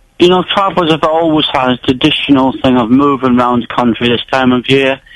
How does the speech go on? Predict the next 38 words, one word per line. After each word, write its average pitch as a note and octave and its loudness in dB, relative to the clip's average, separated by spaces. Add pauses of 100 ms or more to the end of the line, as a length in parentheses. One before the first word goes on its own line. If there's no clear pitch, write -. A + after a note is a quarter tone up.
(220)
It's D3 0
holiday F3 0
time. B2 0 (680)
Uh, C#3 -8
they C#3+ -4
tend E3 0
to - -12
come C#3 0
out, C3 0
want C3 -2
to C3+ -8
just B2+ -2
have B2 0
a, C3 0
you B2+ -4
know, C3 0
try, C3+ -2
do C#3+ 0
the C3+ -4
cultural C3 -2
thing B2 -2
round C3 0
the A2+ -12
country, C3 -4
go C3+ 0
to, B2 0 (520)
uh, A#2 0
f-, - -18
family B2 0
weddings B2 0
and A2+ 0
go B2 0
to - -4 (100)
seasides B2 0
and B2+ 0
different D3 -2
stuff D3+ -4
like - -2